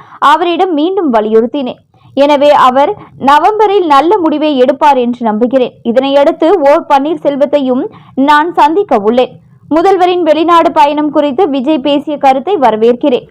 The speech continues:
ஏற்கனவே தி மு க குடும்பத்தின் ஆடிட்டரை துபாய்க்கு செல்லும் பொழுது முதல்வர் ஸ்டாலின் அழைத்து சென்றார். அதன் அடிப்படையில் தான் இப்பொழுது விஜய் குற்றம் சாட்டுகிறார்.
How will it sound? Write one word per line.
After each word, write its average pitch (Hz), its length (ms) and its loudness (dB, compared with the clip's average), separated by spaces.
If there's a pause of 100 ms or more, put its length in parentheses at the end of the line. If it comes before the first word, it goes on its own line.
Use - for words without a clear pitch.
(160)
ஏற்கனவே 427 760 0
தி 392 180 2
மு 427 200 0
க 381 160 2
குடும்பத்தின் 330 600 0
ஆடிட்டரை 285 720 0
துபாய்க்கு 311 440 0
செல்லும் 311 400 0
பொழுது 285 300 2
முதல்வர் 294 380 0
ஸ்டாலின் 285 460 0
அழைத்து 254 440 -2
சென்றார். 240 440 0 (320)
அதன் 311 300 2
அடிப்படையில் 302 600 0
தான் 285 180 2
இப்பொழுது 277 520 -2
விஜய் 262 340 -2
குற்றம் 277 380 -2
சாட்டுகிறார். 240 600 0